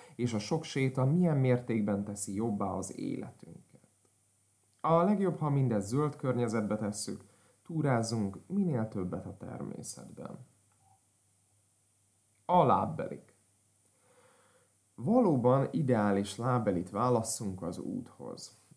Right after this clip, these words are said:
A sportboltok, cipőboltok immár tematikusan bontva kínálják a városi sétához és külön a természetben való járáshoz ideális modelleket.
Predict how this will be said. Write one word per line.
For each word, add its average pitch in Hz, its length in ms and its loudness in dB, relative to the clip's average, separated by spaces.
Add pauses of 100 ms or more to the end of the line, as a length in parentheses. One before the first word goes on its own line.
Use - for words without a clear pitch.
(100)
A 139 180 2
sportboltok, 151 840 -2
cipőboltok 107 840 0
immár 131 420 -2
tematikusan 123 840 -2
bontva 156 440 0
kínálják 104 680 -2
a 85 100 -10
városi 101 480 -4
sétához 147 880 -4
és 160 300 -6
külön 208 280 -2
a 131 120 0
természetben 120 840 0
való 101 240 0
járáshoz 107 760 -6
ideális 107 640 -2
modelleket. - 880 -10